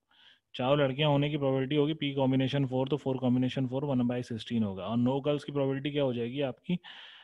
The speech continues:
वही same चीज़ आएगा, एक ही बार, एक ही condition हो सकती है जिसमें no, मतलब चारों लड़कियाँ हों, चारों लड़के हों, तो चारों लड़के होने की condition वही आपकी फो-, जब four boys होंगे तो ये no boy, no girl की हो जाएगी। तो जब at least one boy, at least one girl की बात कर रहे हैं, तो हम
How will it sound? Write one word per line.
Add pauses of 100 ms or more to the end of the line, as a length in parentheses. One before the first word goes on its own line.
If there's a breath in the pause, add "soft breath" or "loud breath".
(180 loud breath)
वही
same
चीज़
आएगा,
एक
ही
बार, (220)
एक
ही
condition
हो
सकती
है
जिसमें
no,
मतलब
चारों
लड़कियाँ
हों, (440)
चारों
लड़के
हों, (420 loud breath)
तो
चारों
लड़के
होने
की
condition
वही
आपकी
फो-,
जब (260)
four
boys
होंगे
तो
ये
no (140)
boy,
no
girl
की
हो
जाएगी। (540 loud breath)
तो
जब
at
least
one
boy, (100)
at
least
one
girl
की
बात
कर
रहे
हैं,
तो
हम